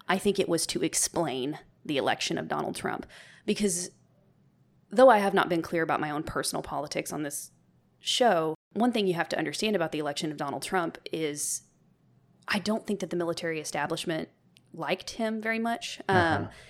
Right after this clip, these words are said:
Speaker 1: and I don't think they wanted him to be elected because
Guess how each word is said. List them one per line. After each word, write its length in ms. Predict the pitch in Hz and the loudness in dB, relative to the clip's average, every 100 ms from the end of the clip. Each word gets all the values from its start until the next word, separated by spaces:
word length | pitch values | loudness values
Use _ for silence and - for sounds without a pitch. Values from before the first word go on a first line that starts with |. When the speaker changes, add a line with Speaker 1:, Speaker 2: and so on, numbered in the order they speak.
| - | -4
Speaker 1:
and 140 | 185 175 | 2 4
I 60 | |
don't 180 | 170 160 | 4 2
think 120 | 185 | 2
they 100 | - | 2
wanted 280 | 165 160 156 | 0 -2 -2
him 100 | 175 | -4
to 100 | 165 | -4
be 100 | 160 | -4
elected 540 | 151 151 156 196 170 - | -4 -4 -6 -4 -6 -6
because 960 | - - - 254 302 220 196 196 - | -8 -6 -2 0 2 2 0 -2 -8